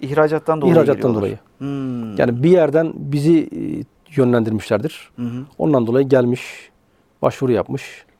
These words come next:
Speaker 1: Yani yurt dışında bu anlamda Gimdes sertifikasının ciddi
Speaker 2: İsteniyor.
Speaker 1: bir itibarı
Speaker 2: Tabii
Speaker 1: var.
Speaker 2: ki.
Speaker 1: Ee, ve bu
Speaker 2: Tabii ki.
Speaker 1: itibardan dolayı istendiği için de
Speaker 2: Tabii ki.
Speaker 1: Siyonist bir firma bile olsa bazen gelip biz
Speaker 2: Çok.
Speaker 1: sertifikalanmak istiyoruz
Speaker 2: Çok hocam,
Speaker 1: diyebiliyor
Speaker 2: yeni
Speaker 1: yani.
Speaker 2: değil. Daha mesela birkaç zaman önce de yine bir tane firma başvurdu.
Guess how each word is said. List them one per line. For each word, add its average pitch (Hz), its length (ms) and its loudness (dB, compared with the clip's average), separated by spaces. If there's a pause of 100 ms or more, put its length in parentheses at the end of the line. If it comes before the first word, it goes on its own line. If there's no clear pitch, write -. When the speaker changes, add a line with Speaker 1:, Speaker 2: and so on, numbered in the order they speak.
(120)
Speaker 1:
Yani 143 160 0
yurt 175 240 0
dışında 175 320 -2
bu 160 100 4
anlamda 156 320 0
Gimdes 151 320 -2
sertifikasının 139 760 -4
ciddi 131 80 -6
Speaker 2:
İsteniyor. 131 360 2
Speaker 1:
bir - 60 -6
itibarı 143 480 2
Speaker 2:
Tabii 123 120 6
Speaker 1:
var. 180 140 4
Speaker 2:
ki. 175 80 -10 (100)
Speaker 1:
Ee, 127 60 -2 (220)
ve 147 120 2
bu - 20 -10
Speaker 2:
Tabii 156 180 2
ki. - 40 4
Speaker 1:
itibardan 151 500 0
dolayı 127 260 0
istendiği 151 560 -2
için 139 260 -8
de 180 60 0
Speaker 2:
Tabii 117 180 2
ki. - 160 -10 (540)
Speaker 1:
Siyonist 165 400 -2
bir 156 60 -10
firma 156 300 0
bile 143 120 2
olsa 127 300 0
bazen 143 280 2
gelip 143 320 0 (180)
biz 131 260 -8
Speaker 2:
Çok. - 160 2
Speaker 1:
sertifikalanmak 143 760 0
istiyoruz 123 500 -6
Speaker 2:
Çok 143 180 2
hocam, 135 140 4
Speaker 1:
diyebiliyor 120 280 0
Speaker 2:
yeni 127 120 4
Speaker 1:
yani. 131 80 2
Speaker 2:
değil. 156 320 2
Daha 131 180 2
mesela 131 280 0
birkaç 151 280 -2
zaman 147 260 0
önce 147 200 4
de 165 60 2
yine 117 220 0
bir 107 40 -8
tane 113 220 -4
firma 113 260 -2
başvurdu. 110 480 -4